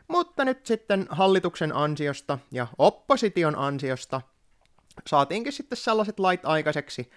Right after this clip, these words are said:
että Supon ennen laiton toiminta, o-, tai siis en mä tiedä, onko ne tehnyt sitä ennen, eihän ne nyt rik-, rikko lakia, tässä, tässä on niinku selvästi se, mutta että nykyään ne saa sitten tehdä tällaisia toimia, mikä vielä muutama vuosi sitten olisi ollut täysin laitonta,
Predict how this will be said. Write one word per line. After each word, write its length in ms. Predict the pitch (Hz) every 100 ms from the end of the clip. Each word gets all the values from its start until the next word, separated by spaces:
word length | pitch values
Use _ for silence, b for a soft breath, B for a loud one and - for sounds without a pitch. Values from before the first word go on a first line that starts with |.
| b b b
että 460 | 139 143 - 143 143 -
Supon 500 | - 175 165 147 143 - -
ennen 360 | 185 185 156
laiton 380 | 190 269 247 214
toiminta, 420 | 208 202 202 202 180 _ -
o-, 120 | 165 - -
tai 160 | 127 127
siis 360 | - 127 - -
en 120 | 117
mä 80 | 107
tiedä, 240 | 120 110
onko 140 | 113 120
ne 80 | 107
tehnyt 420 | 131 190 240 233
sitä 280 | 156 131 123
ennen, 240 | 123 113
eihän 280 | 117 113 110
ne 80 | 110
nyt 140 | - -
rik-, 480 | 120 135 - - 175
rikko 340 | 131 - 123
lakia, 400 | 123 147 147 127
tässä, 300 | 107 107 - - -
tässä 280 | 120 -
on 100 | 127
niinku 180 | 123 117
selvästi 480 | 117 120 117 120 -
se, 280 | - 127 117 b b b b b -
mutta 320 | 123 127 147
että 160 | - 262
nykyään 400 | 302 208 202 240
ne 60 |
saa 280 | 269 262 247 -
sitten 360 | 214 - 196
tehdä 240 | 202 185 185
tällaisia 440 | - 180 180 160
toimia, 360 | 170 165 156 151
mikä 220 | 147 147
vielä 160 | 147
muutama 360 | 151 165 156 139
vuosi 220 | 127 127
sitten 280 | 135 - 135
olisi 200 | 143 151
ollut 320 | 170 - -
täysin 440 | - 110 117 165 190
laitonta, 520 | 220 170 120 117 -